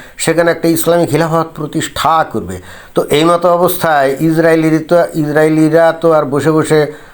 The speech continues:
আঙ্গুল চুষবে না বা হাত কসলাবে না, তাই না? আত্মরক্ষার অধিকার তো তাদের আছে। অর্থাৎ তারা, আহ, গাজার উপরে হামলে পড়ছে, ঘটনা যা, আহ, হওয়ার তাই হয়েছে।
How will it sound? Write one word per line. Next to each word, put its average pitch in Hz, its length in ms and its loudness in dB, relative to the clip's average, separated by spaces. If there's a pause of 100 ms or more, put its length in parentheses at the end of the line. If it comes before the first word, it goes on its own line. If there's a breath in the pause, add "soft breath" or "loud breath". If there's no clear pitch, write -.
আঙ্গুল 160 400 2
চুষবে 160 360 2
না 156 140 2
বা 147 160 2
হাত 147 280 -4
কসলাবে 127 420 0
না, 113 120 0
তাই 139 160 0
না? 139 160 0
আত্মরক্ষার 151 640 -2
অধিকার 165 380 2
তো 160 120 -6
তাদের 143 280 0
আছে। 107 400 -4 (600)
অর্থাৎ 180 280 -2
তারা, 165 380 2 (440 loud breath)
আহ, 277 160 0
গাজার 190 320 2
উপরে 165 180 4
হামলে 165 300 2
পড়ছে, 151 420 0
ঘটনা 151 360 0
যা, 147 120 0
আহ, 143 420 0
হওয়ার 151 300 2
তাই 135 340 0
হয়েছে। 127 380 -2